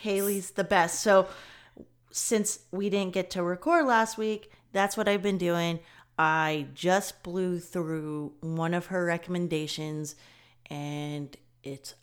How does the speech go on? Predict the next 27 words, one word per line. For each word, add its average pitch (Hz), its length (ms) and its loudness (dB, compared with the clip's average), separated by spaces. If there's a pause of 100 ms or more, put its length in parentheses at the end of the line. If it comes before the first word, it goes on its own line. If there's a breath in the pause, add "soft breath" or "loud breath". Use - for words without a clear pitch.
amazing, 175 840 -2
and 151 120 -8
it's 139 140 -14
gonna 147 180 -12
be 151 100 -10
my 147 140 -8
next 143 340 -12
episode, 202 500 0 (440 soft breath)
and 147 100 -10
I'm 147 180 -6
not 185 180 0
gonna 233 180 0
tell 226 160 -2
you 220 160 2
what 214 100 2
it 214 140 0
is, 208 300 0
but - 260 -10
Haley, 185 500 -2 (380 soft breath)
in 165 120 -8
two 214 220 -2
weeks, - 480 -4 (500)
your 156 100 0
episode's 156 460 -4
gonna 147 220 -8
be 127 160 -4
out. 87 180 -6